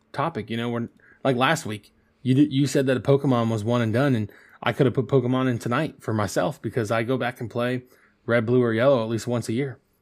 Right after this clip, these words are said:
And, you know, I could have, I could have added that myself if I wanted to, but, you know, it's, uh, it's okay.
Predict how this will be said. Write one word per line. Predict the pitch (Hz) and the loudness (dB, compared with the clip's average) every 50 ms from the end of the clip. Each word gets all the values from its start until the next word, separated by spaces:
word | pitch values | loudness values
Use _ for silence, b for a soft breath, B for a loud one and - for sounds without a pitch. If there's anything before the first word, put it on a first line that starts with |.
| _ _ _ _ | _ _ _ _
And, | - 117 110 110 107 107 107 104 98 - | -6 -4 -4 -2 -2 -4 -4 -6 -8 -10
you | - - 107 | -10 -8 -6
know, | 107 104 | -4 -4
I | 101 110 | -4 -4
could | 104 - 120 | -4 -4 -4
have, | 110 110 104 - | -4 -4 -6 -8
I | 110 107 | -10 -10
could | - - 120 120 | -4 -4 -2 -2
have | 117 107 - - _ _ _ _ _ _ _ - | -2 -4 -6 -12 _ _ _ _ _ _ _ -4
added | - 120 120 120 | -2 0 0 0
that | 113 127 - | 0 -2 -2
myself | 110 123 110 - - 127 151 147 135 | -4 -6 -8 -6 -6 -6 -6 -6 -8
if | - - | -8 -8
I | 113 113 | -6 -6
wanted | 110 113 135 156 139 - | -4 -4 -4 -6 -6 -6
to, | - 110 104 | -8 -8 -6
but, | 104 110 110 - _ _ _ _ _ _ _ _ _ _ _ | -6 -6 -8 -8 _ _ _ _ _ _ _ _ _ _ _
you | - 104 | -10 -8
know, | 98 104 127 131 _ _ _ _ _ _ _ _ _ _ _ _ _ _ _ _ _ - | -6 -6 -8 -10 _ _ _ _ _ _ _ _ _ _ _ _ _ _ _ _ _ -14
it's, | 110 101 - - | -14 -14 -10 -6
uh, | - 110 104 104 101 98 95 92 _ _ _ _ _ _ _ _ _ _ _ _ _ - | -6 -4 -4 -4 -4 -6 -8 -12 _ _ _ _ _ _ _ _ _ _ _ _ _ -14
it's | 135 - - | -12 -6 -4
okay. | 139 131 131 - 131 147 151 123 | -4 -4 -4 -4 -6 -6 -6 -8